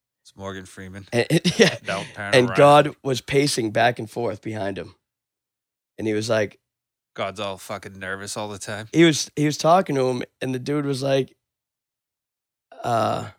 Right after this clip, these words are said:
Speaker 2: he was up there. I forget what the fuck the middle, middle conversation was, but God eventually was like, "Do you have any questions for me?" Guy thought for a minute, and then he's like, "I guess, what's the meaning of life?"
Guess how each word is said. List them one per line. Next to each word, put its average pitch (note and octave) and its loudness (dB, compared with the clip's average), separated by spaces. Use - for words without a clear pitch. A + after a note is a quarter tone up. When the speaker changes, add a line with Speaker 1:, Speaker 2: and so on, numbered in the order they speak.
Speaker 2:
he C3+ -8
was C3+ 0
up D#3+ 2
there. C#3 -4
I C3 -8
forget E3+ 0
what D#3+ -10
the A#2+ -10
fuck D3 -6
the B2+ -8
middle, C3 -2
middle C#3+ 4
conversation C3 2
was, C#3 2
but A#2+ -4
God B2+ 0
eventually B2 -2
was A#2 -2
like, A2+ -2
"Do B2 -4
you B2 4
have B2 4
any A#2 -2
questions C3 -2
for B2+ -8
me?" C3 2
Guy A#2 -2
thought A#2+ -2
for B2+ -6
a B2 0
minute, A#2+ -2
and G#2+ -8
then A#2 -4
he's A#2 -6
like, A2 -4
"I A2 -2
guess, A#2 -4
what's A#2+ -6
the A#2+ -8
meaning A#2+ 0
of A2 -4
life?" A2+ -4